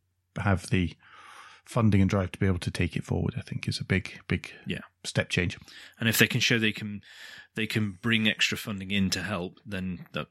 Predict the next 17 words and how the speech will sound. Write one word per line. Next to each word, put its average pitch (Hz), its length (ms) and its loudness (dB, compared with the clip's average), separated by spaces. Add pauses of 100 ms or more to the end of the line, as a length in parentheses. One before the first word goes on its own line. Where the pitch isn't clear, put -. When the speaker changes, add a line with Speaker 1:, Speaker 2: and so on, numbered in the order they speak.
Speaker 2:
obviously 90 360 -2
Geely 87 260 2
would 80 80 -2
be 90 120 2
delighted 110 600 4
with 226 100 -6
that. - 800 -2 (460)
<laughs> - 20 -6
Speaker 1:
Yeah. - 560 0 (1120)
Even 120 480 4
better. - 300 -8 (1700)
Speaker 2:
Right, 143 180 6 (100)
take 165 220 2
us 151 120 0
to 156 120 4
an 135 100 4
X - 300 -2